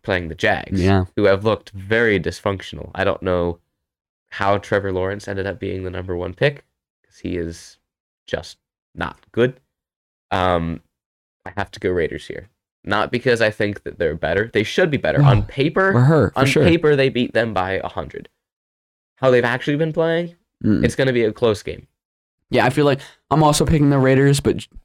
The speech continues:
Speaker 2: based off the fact that they have Davante Adams, they have Waller, they have Renfro, one of these games, they're just gonna finally remember, like, "Oh, we're the, like, we're these superstar players," like,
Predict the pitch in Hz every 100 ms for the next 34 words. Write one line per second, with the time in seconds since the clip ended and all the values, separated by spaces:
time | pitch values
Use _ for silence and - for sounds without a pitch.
0 | - 131 147 131 120 120 120 104 87 -
1 | _ _ 113 110 117 135 127 110 110 107
2 | 101 95 92 87 95 98 101 113 98 87
3 | 87 85 92 95 110 110 101 92 92 85
4 | - _ _ _ - 98 110 185 180 151
5 | 165 131 127 123 101 95 107 135 113 135
6 | 139 139 120 104 - 117 110 107 101 101
7 | 95 87 85 87 - 107 98 82 - 117
8 | 135 107 85 92 90 98 127 151 98 107
9 | 104 - - 151 110 - 98 92 - 165
10 | 104 92 98